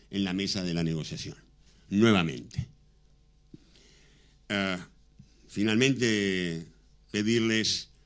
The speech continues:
a todos, eh, comprensión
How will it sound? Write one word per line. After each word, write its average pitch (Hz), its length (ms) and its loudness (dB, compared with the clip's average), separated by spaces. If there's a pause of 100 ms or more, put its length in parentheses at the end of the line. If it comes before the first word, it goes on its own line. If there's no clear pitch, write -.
(120)
a 107 120 -8
todos, 95 540 -2 (1200)
eh, - 240 -14 (300)
comprensión 98 960 2